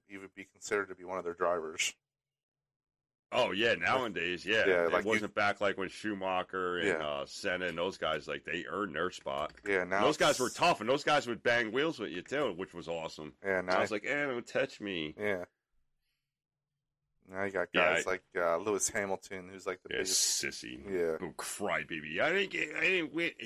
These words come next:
Speaker 2: Dude, he's a wine bag. I can't stand him.
Speaker 1: I know. Isn't he, like, a multi-time champion in F one?
Speaker 2: S-,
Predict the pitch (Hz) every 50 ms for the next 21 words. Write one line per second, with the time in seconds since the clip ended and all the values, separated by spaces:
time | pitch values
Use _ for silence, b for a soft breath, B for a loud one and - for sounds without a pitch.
0 | 113 98 143 143 131 117 131 156 135 113 87 - - 85 95 101 101 95 92 76
1 | 78 76 76 82 95 117 - - 98 78 65 - - - - - - - 82 85
2 | 80 73 67 71 69 71 69 92 92 98 104 101 101 - _ _ _ 123 127 147
3 | 185 190 190 170 156 147 143 123 120 123 127 - - 139 127 - - - 127 120
4 | 117 113 - - 113 107 117 - 135 131 131 131 131 131 127 - - 139 139 139
5 | 139 - _ _ _ _ - - _ _ _ _ _ _ _ _ _ - - -
6 | - - - - - - - -